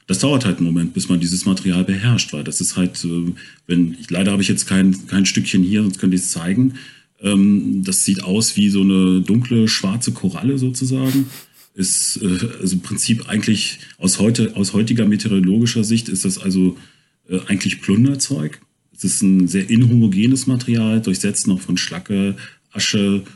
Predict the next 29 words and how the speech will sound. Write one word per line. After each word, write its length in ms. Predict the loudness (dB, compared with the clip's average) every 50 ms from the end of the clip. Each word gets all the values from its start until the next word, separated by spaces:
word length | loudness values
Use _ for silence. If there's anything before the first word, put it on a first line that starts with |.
| _ _ _ _ _ _ _ _ _ _ _
und, 500 | -2 0 2 2 2 0 -2 -4 -8 -8
und, 460 | -6 -2 0 0 0 -2 -4 -10 -10 -8
und 220 | -6 -6 -4 -2
anderen 320 | 2 2 4 4 4 4 4
Sachen. 380 | 2 2 2 2 4 4 2 2
Und, 420 | 0 0 0 -2 -2 -6 -8 -8 -6
ähm, 500 | -6 -4 -4 -2 -2 0 0 0 -2 -4 -8 -12 -20 _ _
vor 140 | -6 -2 2
allen 80 | 4
Dingen 120 | 4 4 4
der 120 | 2 0
Kohlenstoffgehalt 760 | 0 2 2 2 2 2 0 -2 -2 -2 -2 0 0 0 0
im 100 | 0 0
Stahl 360 | -2 -2 -4 -2 0 0 0
ist, 340 | 0 -2 -4 -4 -6 -8 -10
ist, 360 | -10 -8 -6 -4 -4 -4 -4
äh, 160 | -6 -6 -10 -6 0
ungleichmäßig 640 | 2 4 4 4 4 0 0 -2 -2 -2 -2 -4 -6
verteilt 420 | -6 -4 -4 -2 -2 -2 0 0
in 60 | 0
der 120 | 2 2 2
Regel, 300 | 2 2 4 4 2 2 0 -4 -2
je 100 | 0 2
nachdem, 340 | 2 2 2 2 2 2 2
wie 60 | 2
groß 300 | -2 -2 -2 -2 -2 0
die 100 | 2 2
Luppe 240 | 2 2 0 -2 -4
ist. 300 | -4 -4 -4 -6 -8